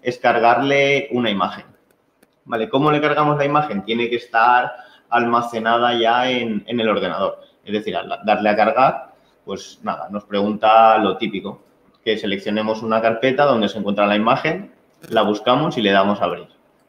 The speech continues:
<clears throat> Previamente la tenemos que haber hecho, o bien hecha con el móvil y pasarla al ordenador, o desde la propia cámara, alguna cámara que tengamos conectada a este grabador,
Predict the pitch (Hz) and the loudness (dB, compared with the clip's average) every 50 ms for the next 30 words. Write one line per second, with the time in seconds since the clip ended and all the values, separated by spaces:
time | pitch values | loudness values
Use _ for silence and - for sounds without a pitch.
0 | _ _ _ _ _ _ _ _ _ _ _ _ _ _ _ _ _ _ _ _ | _ _ _ _ _ _ _ _ _ _ _ _ _ _ _ _ _ _ _ _
1 | _ _ - 156 - - 156 156 143 127 117 113 110 - - - - - 131 123 | _ _ -12 -6 0 4 4 6 6 4 2 -2 -4 -8 -10 -10 -4 0 2 4
2 | 123 123 117 117 123 123 - 139 139 135 - 117 113 110 107 104 - 98 90 107 | 4 4 4 4 2 2 2 2 2 2 2 0 -2 -2 -2 -4 -4 -4 -2 0
3 | 131 - - - 90 - - - _ _ _ 98 107 98 104 101 98 101 101 101 | 0 -2 -2 -6 -10 -12 -14 -20 _ _ _ -4 -2 -2 0 0 0 2 2 2
4 | 104 107 107 104 - 110 104 107 107 107 107 110 113 117 135 139 135 117 104 101 | 0 0 -2 0 0 0 0 0 0 0 -2 -2 0 2 4 4 4 2 2 0
5 | 101 95 95 - 107 98 104 107 101 107 107 104 104 104 110 110 107 117 131 143 | -2 -2 -4 -2 -2 0 2 2 2 2 0 0 -2 -2 -4 -2 0 2 2 2
6 | 156 185 202 - - - - _ _ _ _ _ - 120 127 131 147 175 - - | 2 0 -2 -6 -10 -18 -20 _ _ _ _ _ -2 2 2 2 2 0 -4 -8
7 | - 120 117 117 113 113 110 107 98 95 - - 104 101 107 107 107 110 113 117 | -10 -4 0 0 2 2 2 2 2 2 2 0 0 0 2 0 2 2 2 2
8 | 113 113 113 117 113 117 117 - 113 110 110 113 117 113 110 - 131 135 131 110 | 2 4 4 4 4 4 2 0 -2 -4 -2 -2 -2 -2 0 0 0 0 0 0
9 | 92 90 87 98 92 - 101 101 101 98 101 107 107 107 104 104 - - 110 107 | -2 -4 -6 -8 -10 -8 -6 -4 0 0 0 0 0 -2 -4 -4 -6 -8 -8 -6
10 | 107 107 98 - 127 110 98 98 - - 104 101 107 104 101 101 104 117 143 147 | -6 -6 -4 -2 -2 -2 -2 -4 -6 -8 -6 -4 -2 0 2 2 2 2 2 0
11 | - - | -4 -14